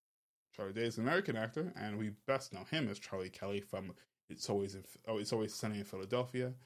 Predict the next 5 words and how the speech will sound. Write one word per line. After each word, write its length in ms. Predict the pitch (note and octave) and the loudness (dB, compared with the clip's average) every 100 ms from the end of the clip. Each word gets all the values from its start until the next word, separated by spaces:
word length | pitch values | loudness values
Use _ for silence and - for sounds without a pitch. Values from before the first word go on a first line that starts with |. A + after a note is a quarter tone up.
| _ _ _ | _ _ _
which 140 | - | -8
he 140 | - G#2 | -6 -6
co-created 720 | - - C3 C3 - G#2 A#2 B2+ | -2 4 4 2 -4 -2 -2 -4
and 120 | G#2+ | -8
co-writes. 800 | - - F2+ F2 A#2 D#3 - - | -10 -8 -8 -4 -2 -4 -6 -12